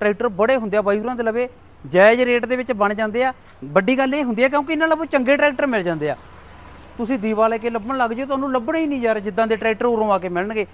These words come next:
ਤੁਹਾਡਾ ਟਾਈਮ ਖਰਾਬ ਨਹੀਂ ਹੁੰਦਾ, ਜਿਹੜੇ ਟਰੈਕਟਰ ਤੇ ਉਂਗਲ ਰੱਖ ਦੋਗੇ ਉਹੀ ਟਰੈਕਟਰ ਦਾ ਸੌਦਾ ਕਰ ਲਿਓ,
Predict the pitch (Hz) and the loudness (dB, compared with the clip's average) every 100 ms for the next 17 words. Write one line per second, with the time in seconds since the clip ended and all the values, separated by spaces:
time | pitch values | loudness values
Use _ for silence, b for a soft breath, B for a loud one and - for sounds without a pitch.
0 | - 247 254 240 240 226 226 220 220 233 | -6 0 2 2 0 0 2 2 2 0
1 | 226 226 214 220 277 269 240 220 214 220 | -4 -4 0 0 0 -2 -4 -6 -6 -4
2 | 196 196 202 220 233 240 208 208 208 196 | -2 -2 -2 -4 -4 -2 -2 -2 -4 -4
3 | 202 202 185 185 185 180 226 | -6 -6 -2 -2 0 -2 -2